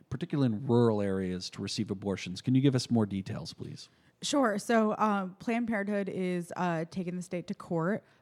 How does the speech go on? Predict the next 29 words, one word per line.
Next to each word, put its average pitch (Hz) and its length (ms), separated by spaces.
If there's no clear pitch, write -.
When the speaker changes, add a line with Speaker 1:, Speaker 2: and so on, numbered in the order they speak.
Speaker 2:
uh, 175 460
over 170 420
a 170 140
few 214 360
laws 165 380
that 160 100
make 170 160
it 160 80
difficult 156 400
for 151 300
women 170 280
in 156 60
Wisconsin 156 640
to 160 320
have 160 220
abortions. 160 640
One 175 320
requires, 165 760
uh, 175 200
makes 202 220
it 180 60
a 165 60
felony 190 480
for - 140
anyone 180 360
other 170 260
than 165 180
a 160 40
doctor 170 600